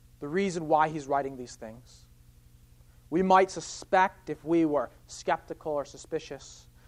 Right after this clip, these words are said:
that John is writing these things because along the line he's gonna reveal that tagline at the end,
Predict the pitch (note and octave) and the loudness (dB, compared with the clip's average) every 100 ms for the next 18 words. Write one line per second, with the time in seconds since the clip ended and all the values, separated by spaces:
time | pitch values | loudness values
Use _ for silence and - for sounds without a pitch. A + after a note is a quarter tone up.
0 | - C#3+ C3+ E3 G3 D#3+ C3+ D3 D#3+ D#3+ | -16 -16 2 4 4 2 2 2 2 -2
1 | D3+ D3 - D3+ D#3 C#3 C3 D3+ C#3+ - | -8 -10 -10 -10 -10 -14 -8 -4 -4 -6
2 | - - - - - - - - - - | -18 -20 -20 -20 -20 -20 -20 -20 -16 -4
3 | C#3+ D#3 C#3 C#3+ D3 D3+ C#3 C#3+ C3+ C3 | -2 -2 0 0 0 -2 -10 -8 -8 -6
4 | D3+ D#3 D3+ E3+ - - B2+ - - C#3 | 0 2 2 0 -14 -4 -4 -2 2 2
5 | C3+ C3 B2+ C3 B2+ B2+ D3+ | 2 -2 -4 -8 -8 -8 -12